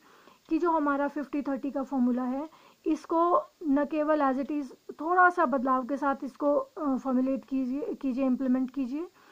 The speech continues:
बल्कि थोड़ा सा इनको जब आप, अ, सामान लेने जा रहे हैं,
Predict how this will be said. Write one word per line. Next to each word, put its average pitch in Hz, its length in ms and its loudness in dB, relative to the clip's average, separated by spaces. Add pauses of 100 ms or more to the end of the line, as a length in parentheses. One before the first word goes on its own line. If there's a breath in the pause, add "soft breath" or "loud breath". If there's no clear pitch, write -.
(300 loud breath)
बल्कि 370 560 4 (180)
थोड़ा 320 300 4
सा 370 140 2
इनको 339 320 -2
जब 320 220 -4
आप, 320 200 -2 (320)
अ, 285 40 -2
सामान 269 380 0
लेने 277 260 2
जा 262 180 0
रहे 269 120 -2
हैं, 370 120 -6